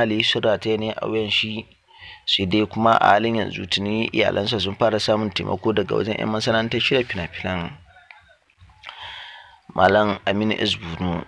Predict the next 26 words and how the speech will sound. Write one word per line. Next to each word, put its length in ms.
wanda 320
ya 60
kasance 480
darakta 480
ne 240
ga, 320
darakta 640
ne 220
a 160
ƙarƙashin 480
gudanarwar 640
dukkan 320
wasu 320
manya-manyan 560
masu 240
shirya 240
fina-finai, 560
a 80
ciki 240
kuwa 260
har 140
da 320
Alhaji 320
Abdul 340
Ahmad 240
ɗin 280